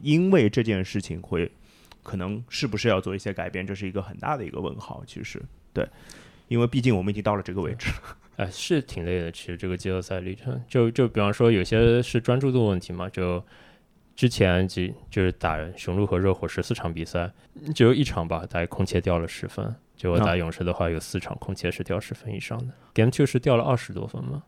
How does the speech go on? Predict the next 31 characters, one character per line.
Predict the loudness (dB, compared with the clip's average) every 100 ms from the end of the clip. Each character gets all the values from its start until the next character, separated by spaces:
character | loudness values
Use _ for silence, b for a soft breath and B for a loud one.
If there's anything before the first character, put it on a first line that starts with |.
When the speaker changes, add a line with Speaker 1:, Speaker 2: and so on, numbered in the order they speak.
| -2
Speaker 1:
啊， | 0 0
对。 | -4 -2
Speaker 2:
这， | 0 2
这， | 4 4
这 | 4 2
上 | 2
面 | 2 2
的 |
话 | 2 -2
真 | -2 -2
的 | -2
是。 | -2 -2 -4 -8 b b b b b
Speaker 1:
而 | -4 -2
且 | 0 0
另 | 0 -2
外 | -2
一 | -2
个 | -2
事 | 0
儿 | 0
是， | 0 -2 0 0 -2 -6 -10 -14 -18 -20 -10
我 | -2 0
记 | 0 2 4
得 | 4
打 | 4 0 -2
雄 | -4 -6 -2
鹿 | 0 0 0 -4 -10 _ _ _ _ -4
的 | -2 -2
第 | -2 -2
几 | -2 -4
场， | -4 -10